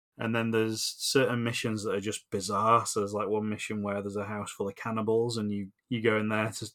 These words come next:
to investigate that, and you find a pretty gruesome sight and stuff like that. That's just little side quests I really enjoy 'cause you can tell they've had fun writing it and putting it in there. But yeah, for me, four was just a bit of a,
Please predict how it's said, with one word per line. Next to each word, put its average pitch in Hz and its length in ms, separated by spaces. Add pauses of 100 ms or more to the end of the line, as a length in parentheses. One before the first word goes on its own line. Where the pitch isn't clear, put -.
(220)
to 110 260
investigate 107 580
that, 107 220
and 101 100
you 104 80
find 101 300
a 104 40
pretty 110 200
gruesome 101 580
sight 98 420
and 101 240 (220)
stuff - 360
like 135 180
that. 135 260
That's 104 180
just - 240
little 123 180
side 123 340
quests - 280
I 113 100
really 120 320
enjoy 120 440
'cause 117 200
you 107 100
can 104 160
tell 120 240
they've 117 120
had 104 160
fun 117 360
writing 107 360
it 127 140
and 104 180
putting 104 220
it 87 80
in 110 160
there. 127 280 (340)
But 113 200
yeah, 104 300
for - 160
me, 123 260
four 107 380
was 104 160
just - 300
a - 20
bit 101 320
of 101 180
a, 98 440